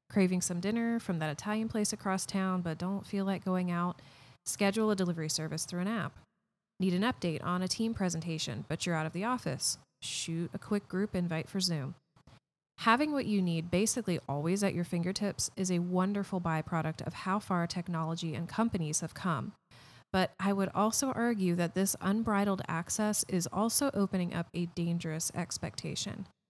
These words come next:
As a society conditioned to expect things almost immediately upon expressing interest, we are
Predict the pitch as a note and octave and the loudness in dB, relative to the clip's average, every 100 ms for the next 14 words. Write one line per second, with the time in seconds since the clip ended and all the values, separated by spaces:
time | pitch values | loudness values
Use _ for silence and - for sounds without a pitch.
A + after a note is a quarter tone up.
0 | _ - - - G#3 A3 A#3 A#3 - F#3+ | _ -20 -6 4 6 6 2 2 2 4
1 | F3 F3 E3+ F#3+ F#3 G3 - G3+ - F3+ | 2 0 0 0 2 2 2 0 0 -2
2 | E3 F3 - - A#3 - - E3+ E3 - | -2 -2 -2 0 0 -2 -2 0 0 -2
3 | E3+ F#3+ - A#3 A3+ C4 B3 - D#3+ - | 0 0 0 0 -2 -2 -2 -2 -4 -4
4 | - F#3+ F#3+ G#3+ - G#3 G3+ G#3 G3 F#3 | -6 -4 -2 -2 -4 -2 0 -2 -2 -2
5 | F#3 C#3+ E3 - - - - _ _ - | -2 -4 -4 -4 -8 -18 -20 _ _ 0
6 | A#3 B3 | 2 2